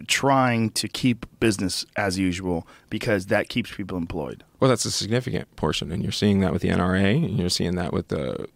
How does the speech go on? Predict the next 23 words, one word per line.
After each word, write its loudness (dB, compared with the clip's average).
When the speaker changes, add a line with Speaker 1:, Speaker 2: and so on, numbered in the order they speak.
Speaker 2:
the -2
s-, -6
police 2
unions 4
and, 2
like -2
you -6
said, -2
the -6
correctional -4
unions, -2
where, 2
and, 0
and, 4
like, 2
see, -2
even 0
them, 0
they 0
don't 0
have 0
these -4
bad -2